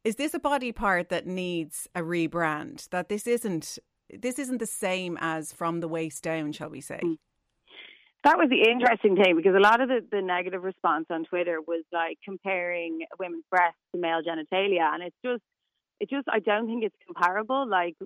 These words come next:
Speaker 2: we feed children with our breasts, um, and it, it, it's, is it our fault that they've been sexualized? Um, I think definitely a rebrand is in order, um, and it's, it's a society thing as well. You know,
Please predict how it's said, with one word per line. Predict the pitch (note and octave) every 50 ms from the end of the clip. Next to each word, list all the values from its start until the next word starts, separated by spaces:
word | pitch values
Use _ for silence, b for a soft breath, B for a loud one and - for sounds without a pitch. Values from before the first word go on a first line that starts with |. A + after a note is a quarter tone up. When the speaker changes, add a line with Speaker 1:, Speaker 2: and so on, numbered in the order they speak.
| -
Speaker 2:
we | F3+ G3 F#3+ -
feed | - F#3 F3 -
children | - F3 F3 F3+ F#3 G3+ G3+ G3+
with | G3+ G3
our | G3 G3 F#3
breasts, | F#3 G3 G3 G#3 A3 - _ _ _ _ _ _ - - - _
um, | E3+ E3 E3 D#3+ D#3+ E3 E3+
and | D#3+ E3 E3 D#3+ E3 D#3+ _ -
it, | - - F3 - - -
it, | G#3 G3+ - -
it's, | G3 - _ _ - -
is | - G#3 F3+ F3+
it | G3
our | F#3 F#3+ F3
fault | - - F3+ E3+ F3 F#3 -
that | G#3+ F#3
they've | G#3 G3 F#3+
been | E3+ G3 F#3+ F3+
sexualized? | - F#3 F3+ - - - F#3 F#3 F#3 F#3 F3+ F3+ F3+ F3 - _ _ - -
Um, | E3 E3 E3 D#3+ D#3+ D#3+ - -
I | F#3
think | F#3 F#3+ F3 F3 -
definitely | - F#3 F#3 F#3+ - G#3+ F#3+ F3+ F#3+ G3 G3+ G3+ b b b b b b b b -
a | G#3+
rebrand | G#3+ A3+ A3+ B3 A3 A#3 A3+ A3 A3+ A3+ A3
is | G#3 G3
in | A3 G3+
order, | E3 - G#3+ G#3 G#3+ G3 G#3+ G#3 G3+ G3+ F#3+ F3+
um, | - F3+ F3 F3 F3 E3+ F3
and | - - G3+
it's, | G3+ -
it's | A#3 A3 - -
a | A3 - A#3+ A3
society | - A#3 A3+ A3+ A#3 A#3+ A#3 G#3+
thing | F#3+ G3 F3+ E3+ F3
as | E3 -
well. | F#3 G3 F#3+ F#3+ F#3+ F3 E3+
You | E3+ F3+ E3+
know, | F3 F3+ F3+ F3+ F3